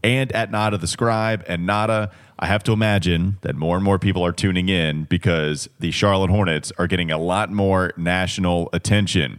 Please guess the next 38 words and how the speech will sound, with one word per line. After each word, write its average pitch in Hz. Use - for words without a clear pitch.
We've 85
got 92
people 101
from 98
The 98
Athletic 92
writing 87
articles 85
on 80
the 80
Charlotte 87
Hornets 98
and 87
specific -
players. 98
We've 101
got 98
E 92
S 85
P 92
N 95
paying 98
attention 92
a 92
lot 90
more 95
because 87
of 82
LaMelo 82
Ball. 98
That 139
was 131
true 131
even 110
before 123
the 113
season 117
started. 113